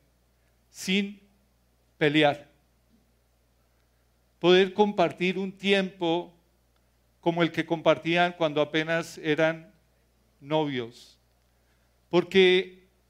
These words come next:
la base de ese, esos tres tipos de llama es rayá.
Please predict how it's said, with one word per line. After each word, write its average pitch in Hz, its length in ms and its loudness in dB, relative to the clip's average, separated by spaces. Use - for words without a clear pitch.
la 170 240 6
base 190 800 2
de 185 300 4
ese, 220 640 0
esos 202 440 -2
tres 262 360 0
tipos 220 360 -2
de 175 140 2
llama 165 560 0
es 175 560 -2
rayá. 139 640 0